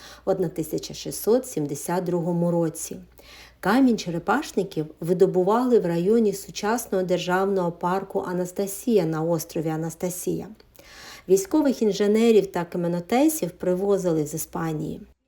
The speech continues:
Додаткових солдатів привозили з Куби.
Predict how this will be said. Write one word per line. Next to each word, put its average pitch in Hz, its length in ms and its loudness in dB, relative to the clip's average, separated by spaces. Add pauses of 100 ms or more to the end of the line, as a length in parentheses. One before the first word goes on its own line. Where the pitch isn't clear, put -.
(800)
Додаткових 190 720 4
солдатів 214 640 -2
привозили 214 720 0
з - 80 -10
Куби. 180 500 0